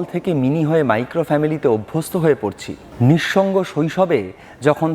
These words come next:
থাবা বসাচ্ছে ডিজিটাল দুনিয়া, তখন উপেন্দ্র কিশোরের মতো ব্যক্তিত্বদের পাশাপাশি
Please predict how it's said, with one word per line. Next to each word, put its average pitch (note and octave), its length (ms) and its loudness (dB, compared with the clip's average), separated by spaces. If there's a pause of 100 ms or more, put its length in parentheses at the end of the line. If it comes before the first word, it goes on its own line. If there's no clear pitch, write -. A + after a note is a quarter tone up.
থাবা B2+ 320 2
বসাচ্ছে D#3 460 -6
ডিজিটাল C3+ 440 0 (120)
দুনিয়া, C3 320 0 (720)
তখন A#2+ 380 2 (380)
উপেন্দ্র F#3+ 440 2
কিশোরের F#3 420 0
মতো F3 200 0
ব্যক্তিত্বদের D3+ 680 0
পাশাপাশি B2+ 680 -2